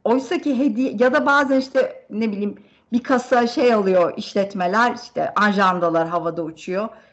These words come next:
Kendilerini anlatmaya çalışıyor hediyele-, hediyeyle. Oysa ki hediye karşınızdakinin işine yaramalı ama bir yandan da yani sizin başkasına almayacağınız ama o kişinin de sizden başkasından almayacağı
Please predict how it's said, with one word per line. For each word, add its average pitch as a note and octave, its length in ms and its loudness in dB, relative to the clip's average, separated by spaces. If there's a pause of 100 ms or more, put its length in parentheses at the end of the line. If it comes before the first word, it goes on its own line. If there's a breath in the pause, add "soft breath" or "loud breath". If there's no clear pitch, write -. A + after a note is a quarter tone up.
(480 loud breath)
Kendilerini B3 580 4
anlatmaya D#3+ 520 -4
çalışıyor D#3 400 -12
hediyele-, D3 580 -8
hediyeyle. D3 680 -8 (720 loud breath)
Oysa E4+ 360 4
ki E4 300 -2
hediye C4+ 460 2
karşınızdakinin B3+ 920 -2
işine B3 640 -2
yaramalı B3+ 640 0 (280 soft breath)
ama C#4 260 0
bir D#4 120 -4
yandan F4 440 -6
da A3 40 -4
yani B3+ 240 -2 (380 loud breath)
sizin D4+ 400 -6
başkasına D#4 680 0
almayacağınız A3 1000 0 (500 loud breath)
ama C4 240 2
o C#4 120 -4
kişinin F#4 600 -8
de F4 320 -4
sizden D#4+ 480 -2
başkasından C#4 800 -6
almayacağı G3+ 1000 0